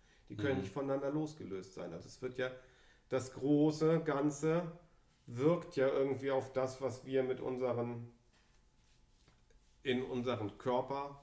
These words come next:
Speaker 1: eingebauten Sinnen und den technischen Hilfsmitteln erkennen. Das, das, da ist irgendwas.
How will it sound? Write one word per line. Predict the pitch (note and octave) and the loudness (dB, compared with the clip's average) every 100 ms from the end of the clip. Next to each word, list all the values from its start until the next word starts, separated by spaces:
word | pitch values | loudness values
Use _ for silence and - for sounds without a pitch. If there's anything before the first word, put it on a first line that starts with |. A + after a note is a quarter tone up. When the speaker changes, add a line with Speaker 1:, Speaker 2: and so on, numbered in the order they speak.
| - _ - | -20 _ -4
Speaker 1:
eingebauten | B2 C3+ C3 B2+ B2+ C3+ C3 A#2 | -2 0 -2 -2 -2 -2 -6 -4
Sinnen | C3 C3 C3 | -2 0 -2
und | - A#2+ A#2 - - _ - | -4 -8 -10 -14 -20 _ -10
den | A#2 A2+ | -8 -4
technischen | A#2 A2+ A#2 B2 G#2 | -6 -6 -6 -6 -4
Hilfsmitteln | A#2 A2+ B2 B2 B2+ B2 A#2 - - - _ _ | -6 -6 -8 -6 -6 -6 -8 -14 -20 -20 _ _
erkennen. | - A2 C#3+ C3+ | -10 -4 -2 -2
Das, | C3 - | -4 -4
das, | A#2 - - - | -6 -6 -10 -6
da | B2+ | -4
ist | - C3 - | -2 -4 -4
irgendwas. | B2+ G#2+ G2+ F#2 D#2 - - | -4 -2 -4 -6 -10 -12 -18